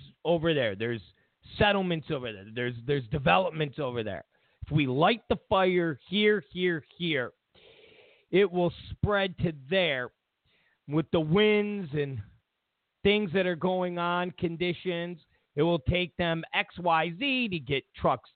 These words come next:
there." I mean, that's like some serious,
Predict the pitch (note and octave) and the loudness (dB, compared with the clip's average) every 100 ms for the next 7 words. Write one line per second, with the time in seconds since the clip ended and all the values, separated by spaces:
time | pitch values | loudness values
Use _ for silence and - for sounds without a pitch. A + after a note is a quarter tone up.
0 | - C4 A3 G3+ F#3 - _ _ _ - | -2 0 0 0 -2 -6 _ _ _ -2
1 | C4+ - - F#3+ D#3 - - B2+ G2 _ | -2 -2 -4 -4 -4 -6 -12 -12 -14 _
2 | - - - A3+ A3+ E3+ C#3+ A2+ | -20 -12 -2 0 2 0 -4 -6